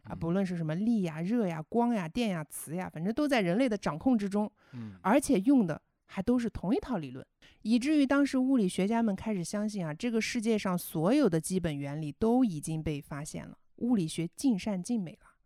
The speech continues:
Speaker 1: 它已经走到了极限和尽头，
Speaker 2: 嗯。
Speaker 1: 再也不可能有任何突破性的进展。
Speaker 2: 嗯，没什么好研究的，
Speaker 1: 哎，对，当时
Speaker 2: 就是这一套了。
Speaker 1: 科学家自豪地说：“物理学的未来将只有在小数点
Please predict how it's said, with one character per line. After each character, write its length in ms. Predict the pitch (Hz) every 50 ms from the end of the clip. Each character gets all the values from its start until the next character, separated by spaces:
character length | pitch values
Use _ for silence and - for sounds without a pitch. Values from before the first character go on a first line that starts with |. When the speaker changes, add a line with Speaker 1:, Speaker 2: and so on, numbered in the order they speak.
| _ _ _ _
Speaker 1:
它 200 | - - 262 285
已 40 | 262
经 200 | 208 226 262 254
走 180 | - - 165 147
到 180 | 165 202 214
了 60 | 196 180
极 220 | - - 160 165
限 180 | 185 240 226 196
和 100 | 196 190
尽 220 | - - 277 240
头， 240 | - 180 151 131 - _ _ _ - - -
Speaker 2:
嗯。 120 | 120 -
Speaker 1:
再 220 | 196 - 349 330 285
也 180 | 214 180 160
不 160 | 151 - 208
可 200 | 196 - - 175
能 160 | 156 160 165 180
有 160 | 170 156 -
任 200 | - 262 262 208
何 160 | - 165 156
突 200 | - - - 208
破 180 | - - 196 175
性 180 | - 175 156
的 120 | 143 139 -
进 200 | - 170 156 -
展。 220 | - 151 175 - _ _ _ _ _ _ _ _ _ _ _ -
Speaker 2:
嗯， 200 | 104 98 110 117
没 120 | - 175 208
什 80 | 220
么 80 | 208 208
好 160 | 165 143 104
研 200 | 104 101 98 120
究 120 | 160 180 320
的， 40 |
Speaker 1:
哎， 240 | 320 294 262 220 196
对， 20 | 175
当 140 | 233 262
时 80 | 277 269
Speaker 2:
就 60 | -
是 80 | - 175
这 140 | 185 202 175
一 80 | 156
套 240 | - 143 220 214 139
了。 80 | 95 - - _ _ -
Speaker 1:
科 160 | - - 240
学 140 | 220 220 220
家 160 | 226 214 226
自 180 | - - 269
豪 200 | 254 - 160 156
地 80 | 165 175
说： 180 | - 196 190 214
“物 240 | 262 311 320 294
理 140 | 240 196 180
学 180 | 175 - 190 190
的 100 | 214 220
未 200 | 220 247 233 185
来 260 | 160 147 143 151 156 - - - - _ -
将 240 | - 302 285 285 277
只 240 | - - - 240 302
有 180 | 294 202 165
在 180 | 170 226 208 190
小 300 | 180 - - 160 143 151
数 260 | 156 - - 294 254
点 240 | 190 170 139 -